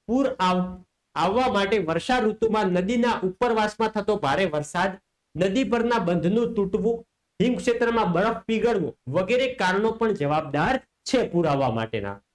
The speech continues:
આગળ, આગળ છે માગ્યા મુજબ ઉત્તર લખો અને ઉત્તર લખતા પહેલા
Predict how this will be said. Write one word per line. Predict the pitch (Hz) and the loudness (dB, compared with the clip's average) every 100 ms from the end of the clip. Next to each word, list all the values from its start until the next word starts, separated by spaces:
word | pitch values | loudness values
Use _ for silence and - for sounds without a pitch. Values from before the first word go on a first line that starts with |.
| _ | _
આગળ, | 127 147 165 175 _ _ _ _ _ _ _ _ _ _ _ _ _ | 0 2 2 0 _ _ _ _ _ _ _ _ _ _ _ _ _
આગળ | 135 180 208 | -4 0 0
છે | 220 | 0
માગ્યા | 185 175 180 | 0 0 0
મુજબ | 202 196 190 | 2 0 0
ઉત્તર | 156 - 185 | -4 -2 0
લખો | 156 - | 0 2
અને | 196 185 | 2 2
ઉત્તર | 160 - | 0 -2
લખતા | 214 190 - | -2 -2 -4
પહેલા | 175 156 156 180 185 | -2 0 2 0 -2